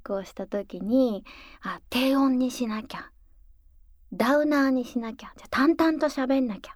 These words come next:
みたいなこと考えてたら、なんか、<laughs> アンドロイドみたいになってしまって、なんかこう、感情のない無機質な存在になってしまったから、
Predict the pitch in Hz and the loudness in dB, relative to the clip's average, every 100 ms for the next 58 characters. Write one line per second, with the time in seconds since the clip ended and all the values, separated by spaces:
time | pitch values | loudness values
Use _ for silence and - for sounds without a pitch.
0 | - 226 226 196 202 208 202 220 220 233 | -8 -2 0 0 -6 -6 -4 -4 -2 -2
1 | 226 196 - 180 214 233 196 - - - | -2 -8 -8 -8 -4 -4 -4 -10 -20 -20
2 | - - 381 349 233 190 - - - - | -20 -2 -2 2 0 0 -10 -16 -20 -20
3 | - - - _ _ _ _ 247 302 311 | -20 -20 -20 _ _ _ _ 2 4 4
4 | 349 359 302 - 262 - 277 - 254 254 | 4 6 6 6 4 6 4 6 6 6
5 | 214 - - 480 440 349 294 277 247 247 | 2 -6 -6 -4 -4 0 2 4 2 0
6 | 220 202 - - 233 202 - 269 - - | -4 -6 -6 -2 -2 -2 -6 -18 -18 -20
7 | - - - _ 233 220 - 190 196 185 | -20 -20 -20 _ -6 -4 -4 -2 -4 -2
8 | - 269 277 269 277 269 262 262 247 254 | 2 4 6 6 6 4 2 0 -2 -2
9 | 226 175 196 233 240 262 254 - - 214 | -4 -6 -2 -2 0 -2 -2 -6 -4 -2
10 | 185 - 190 185 - 190 190 240 - 240 | -2 -6 -6 -6 -6 -6 0 0 2 2
11 | 269 277 - 277 247 - 226 233 247 226 | 4 4 6 2 0 -4 -2 0 2 0
12 | 208 | 0